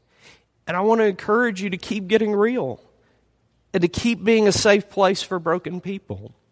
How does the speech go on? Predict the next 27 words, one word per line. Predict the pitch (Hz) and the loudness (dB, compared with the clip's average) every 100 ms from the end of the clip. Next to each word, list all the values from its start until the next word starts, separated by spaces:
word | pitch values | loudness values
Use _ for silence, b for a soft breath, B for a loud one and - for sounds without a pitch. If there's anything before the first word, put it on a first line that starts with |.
| _ _ _ _ _ _ _ _ _ - _ | _ _ _ _ _ _ _ _ _ -20 _
Because | 170 202 190 | -6 -6 -6
you | 190 | -6
have | - 214 226 - | -2 -2 -4 -6
to | |
get | 190 196 175 | -2 -4 -2
real | 175 208 127 95 107 b b b b b b | -2 0 -2 -4 -12 b b b b b b
before | 156 160 190 202 | -2 2 4 2
Jesus | 156 202 226 170 117 120 - | 2 -2 -2 0 -2 -2 -6
in | 185 | -4
order | 175 190 175 | 0 0 0
to | 165 | -4
believe | 160 170 170 185 226 180 | 0 4 6 6 4 0
this | 190 - | -2 0
incredible | 160 151 170 185 180 185 | -4 -2 0 0 0 -2
news | 180 247 165 131 90 - - _ _ _ _ _ _ _ | 0 -4 -6 -10 -14 -14 -16 _ _ _ _ _ _ _
that | 185 165 | 0 0
because | 180 - - 226 247 | -4 -4 0 2 2
of | 226 | -4
him, | 247 254 170 123 120 b b b _ _ | -2 0 2 0 -6 b b b _ _
it | 180 | 2
really | 180 170 226 254 | 4 6 6 6
is | 247 233 | 0 2
okay, | 220 220 240 240 - 104 _ _ _ _ _ _ | 0 2 -2 -2 -4 -10 _ _ _ _ _ _
that | - - | -2 2
you're | 180 | 2
not | 185 185 208 | 4 2 2
okay. | 202 226 262 208 98 | -6 -4 -4 -4 -8